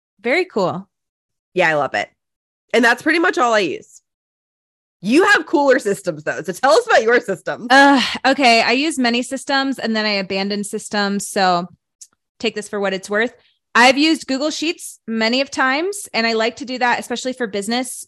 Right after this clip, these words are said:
Speaker 1: budget, 'cause I just type, type, type, type, type, and throw things in there. Currently, for my personal budgeting, my intuitive budgeting, I really like the app Mint,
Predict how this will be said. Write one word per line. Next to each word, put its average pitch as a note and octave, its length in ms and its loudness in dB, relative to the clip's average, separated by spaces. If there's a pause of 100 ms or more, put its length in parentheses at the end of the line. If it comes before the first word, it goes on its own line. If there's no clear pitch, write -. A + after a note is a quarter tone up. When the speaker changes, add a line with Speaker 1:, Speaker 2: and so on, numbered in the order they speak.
(140)
Speaker 1:
budget, C#4+ 500 2
'cause A3+ 120 -8
I A3 80 0
just G3 200 -8
type, D#4+ 160 -2
type, D4 180 -4
type, C4 180 -4
type, A#3+ 180 -6
type, G3 240 -2
and F#3+ 320 -4 (160)
throw A#3 140 0
things G#3 260 -6
in F#3 100 -6
there. C#3+ 200 -8 (720)
Currently, A3+ 680 2
for G#3 140 -6
my G#3 140 2
personal B3+ 560 -2
budgeting, F3+ 720 -4 (160)
my G3 160 -4
intuitive F#3 540 -4
budgeting, F3+ 520 -4
I G3+ 120 2
really B3 280 4
like C#4 240 -2
the - 200 0
app G3+ 280 0
Mint, G3+ 540 -6